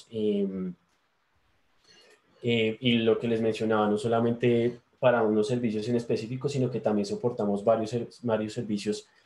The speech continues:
eh, no solamente A W S, sino también de, de otro tipo de servicios, como en este caso los, los microservicios. Em, listo. Em, ya para concluir, em,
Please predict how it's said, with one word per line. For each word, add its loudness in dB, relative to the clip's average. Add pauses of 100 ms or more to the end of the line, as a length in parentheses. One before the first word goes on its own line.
(300)
eh, 0
no 2
solamente 2
A 6
W 2
S, -2
sino 0
también -2
de, 0
de -2
otro 0
tipo -2
de 2
servicios, -6
como -4
en 0
este -8
caso -6
los, -2
los 0
microservicios. -6 (960)
Em, 2 (220)
listo. -2
Em, 2 (360)
ya 2
para 4
concluir, 0 (360)
em, 0